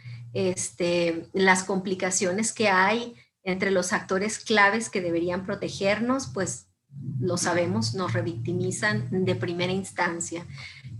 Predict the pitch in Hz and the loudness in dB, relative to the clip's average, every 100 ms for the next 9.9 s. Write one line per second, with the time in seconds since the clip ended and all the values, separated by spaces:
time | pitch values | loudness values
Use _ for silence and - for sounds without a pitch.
0 | 202 202 202 202 196 196 - 202 214 214 | 2 4 6 4 2 -2 -2 0 2 4
1 | 254 254 - 202 196 226 247 247 247 240 | 4 2 4 4 4 0 4 4 4 2
2 | 233 226 220 220 240 233 196 180 214 208 | 2 4 4 4 2 0 -2 0 -2 0
3 | 254 254 226 214 220 - _ _ _ _ | 0 2 0 -4 -8 -12 _ _ _ _
4 | - 214 220 269 254 247 233 220 220 185 | 2 4 6 4 6 4 2 0 2 0
5 | 180 - 180 - - 226 214 208 208 180 | 0 0 0 0 2 2 2 0 -2 0
6 | - 208 226 226 185 180 170 170 - 185 | 6 6 6 0 -4 -4 -6 -6 0 2
7 | 190 190 208 196 196 - 175 180 175 185 | 4 2 -2 -2 -4 -2 -2 0 0 -2
8 | - - _ _ 202 190 190 180 185 180 | -6 -20 _ _ -2 2 2 0 0 0
9 | 180 240 240 226 190 185 214 254 | 2 2 2 0 -4 -4 -4 -6